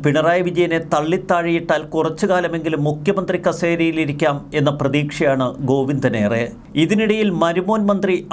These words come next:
അരങ്ങുവാഴുകയായിരുന്നു. കേരളത്തിന്റെ മുഖ്യമന്ത്രി പിണറായി വിജയൻ താമസിച്ചിരുന്ന ക്ലിഫ് ഹൗസിലെത്തി പിണറായി വിജയന്റെ മകൾ വീണ വിജയനെ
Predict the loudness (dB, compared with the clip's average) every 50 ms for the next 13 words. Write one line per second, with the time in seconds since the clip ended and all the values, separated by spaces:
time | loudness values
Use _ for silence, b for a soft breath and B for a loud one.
0 | 0 0 0 0 0 0 0 2 2 0 0 0 -2 0 0 0 0 0 -2 0
1 | 0 0 0 0 -2 -4 -6 -2 0 2 2 2 0 -2 -2 -2 -2 -2 0 0
2 | 0 0 0 0 0 0 0 0 0 0 0 0 0 0 2 2 2 0 0 0
3 | -2 -2 0 0 0 0 0 0 0 0 0 -2 -2 -2 -2 -2 -2 0 0 0
4 | 0 -2 -2 -4 -6 B B B B B B B 2 2 2 2 0 0 0 0
5 | 0 0 0 -2 0 0 0 0 0 0 0 0 -2 -6 -10 B B B B B
6 | B B B B -14 -4 0 2 2 4 4 2 2 2 2 2 0 0 0 0
7 | 0 2 0 0 0 2 0 0 -2 -2 -4 -2 0 0 2 2 2 2 2 2
8 | 0 0 2 2 2 2 2 -2